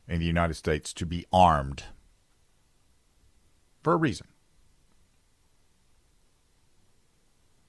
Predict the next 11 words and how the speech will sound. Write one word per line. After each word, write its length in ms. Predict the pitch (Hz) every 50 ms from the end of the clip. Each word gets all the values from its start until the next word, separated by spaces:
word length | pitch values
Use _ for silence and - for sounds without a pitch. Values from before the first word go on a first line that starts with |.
| _ -
'Cause 160 | - 95 85
right 200 | 117 156 170 160
now 160 | 170 156 147
your 160 | 151 143 139
government 440 | 127 131 139 131 127 123 120 117 -
is 200 | - 104 98 92
promoting 580 | - - - 110 104 107 117 127 123 110 101 90
criminality 760 | - - 131 127 117 113 113 110 107 107 101 90 92 90 -
as 200 | - 85 78 78
a 60 | 80
virtue. 560 | 73 73 - - 104 95 - - - - 64